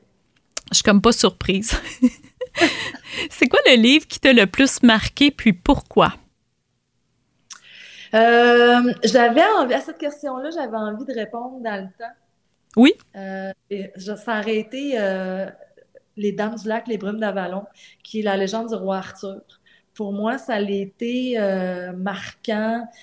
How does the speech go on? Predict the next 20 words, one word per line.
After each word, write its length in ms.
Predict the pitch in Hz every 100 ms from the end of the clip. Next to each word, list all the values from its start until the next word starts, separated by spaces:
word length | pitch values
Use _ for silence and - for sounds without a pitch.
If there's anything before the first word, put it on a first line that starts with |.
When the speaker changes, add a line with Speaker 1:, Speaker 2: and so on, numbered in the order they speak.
| _ _
Speaker 2:
dans 480 | 170 196 190 196 202
la 200 | 196 190
spiritualité, 1120 | 190 - 208 202 202 - 202 185 185 220 214 214
la 160 | 190
conquête 880 | - - 190 175 - 196 196 196 196
et 60 | 185
tout 80 | -
ça. 280 | - 233 277 - - - _ _
Pour 340 | - 294 285 226
là, 360 | 226 233 262 - _
pour 200 | 262 214
l'art, 340 | 214 196 240
à 60 | 226
cette 200 | 214 196
étape 280 | 190 226 208
de 60 |
ma 240 | 202 196 190
vie-là, 840 | 185 185 233 254 214 190 190 262 _ _ _
c'est 320 | _ - 196 196
Sapiens. 520 | - 208 196 202